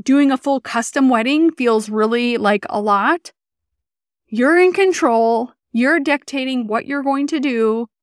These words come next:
and what things are going to look like. And if you were especially just saying, even, like, uh, in three color palettes that you know you're already growing, you can start this. So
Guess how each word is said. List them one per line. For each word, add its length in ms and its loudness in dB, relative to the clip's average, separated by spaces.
and 200 -2
what 220 -2
things 220 0
are 100 0
going 240 -2
to 100 -6
look 260 -6
like. 440 -4
And 400 -6
if 200 -2
you 120 -6
were 100 -2
especially 520 -4
just 220 -8
saying, 360 -6
even, 360 -4
like, 280 -4
uh, 180 -2
in 280 0
three 320 0
color 320 -2
palettes 560 -4
that 160 0
you 160 -2
know 200 -2
you're 220 0
already 380 0
growing, 720 -2
you 140 0
can 180 -4
start 380 -6
this. 500 -18
So 340 0